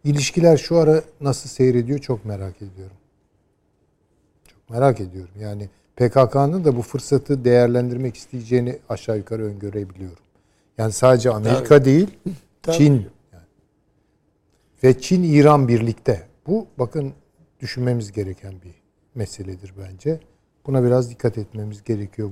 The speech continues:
Speaker 1: bundan sonrası itibariyle. Ee,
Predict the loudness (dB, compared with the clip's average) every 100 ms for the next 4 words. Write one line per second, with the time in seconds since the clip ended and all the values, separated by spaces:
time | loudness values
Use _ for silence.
0 | -10 -12 -14 -14 -16 -16 -16 -20 -18 -18
1 | -16 -16 -16 -12 -12 -12 _ _ _ -20
2 | _ _ _ -12 -4 -2 0 0 -4